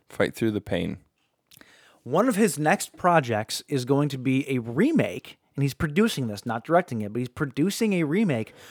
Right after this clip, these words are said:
Speaker 2: of Wes Craven's The People Under the Stairs.
Speaker 1: I like that.
Speaker 2: It's interesting.
Speaker 1: I love The People Under the Stairs.
Speaker 2: I don't
Speaker 1: It's
Speaker 2: know that it needs to be <clears throat> remade.
Speaker 1: Probably not, but
Speaker 2: But it's Jordan Peele, and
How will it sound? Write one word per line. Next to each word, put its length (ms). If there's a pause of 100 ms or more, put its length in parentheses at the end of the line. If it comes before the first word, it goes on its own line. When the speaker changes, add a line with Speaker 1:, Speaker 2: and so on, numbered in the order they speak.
(160)
Speaker 2:
of 160
Wes 280
Craven's 580
The 100
People 360
Under 180
the 60
Stairs. 520 (800)
Speaker 1:
I 40
like 280
that. 280 (420)
Speaker 2:
It's 80
interesting. 480 (260)
Speaker 1:
I 120
love 300
The 60
People 360
Under 140
the 80
Stairs. 300
Speaker 2:
I 100
don't 100
Speaker 1:
It's 80
Speaker 2:
know 160
that 120
it 80
needs 360
to 100
be 160
<clears throat> 0
remade. 580
Speaker 1:
Probably 280
not, 380
but 220 (880)
Speaker 2:
But 460
it's 160
Jordan 300
Peele, 420
and 100